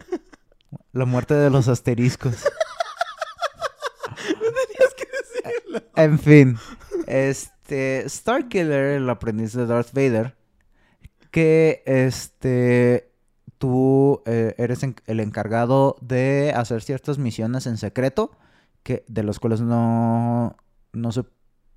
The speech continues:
Speaker 1: no pueden hacerse públicas, ya sea porque lo quieres esconder de los rebeldes o porque lo quieres esconder del imperio y del emperador.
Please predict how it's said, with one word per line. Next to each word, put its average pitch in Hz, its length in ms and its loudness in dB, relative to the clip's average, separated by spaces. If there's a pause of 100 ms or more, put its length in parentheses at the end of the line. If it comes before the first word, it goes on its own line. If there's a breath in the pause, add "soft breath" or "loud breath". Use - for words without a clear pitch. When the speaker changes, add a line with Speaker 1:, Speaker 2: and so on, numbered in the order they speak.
(200)
Speaker 1:
no 123 360 -4
pueden 139 260 4
hacerse 120 300 -4
públicas, 156 520 0
ya 139 120 0
sea 139 360 0 (960 soft breath)
porque 110 380 -2
lo 104 140 -4
quieres 151 240 0
esconder 135 540 0
de 107 420 -4
los 101 180 -6
rebeldes 202 680 -4
o 190 520 -2
porque 127 260 -6
lo 110 140 -8
quieres 113 260 -12
esconder 101 460 -10
del 104 180 -10
imperio 87 560 -12
y 127 100 -12
del 110 140 -10
emperador. 190 600 -8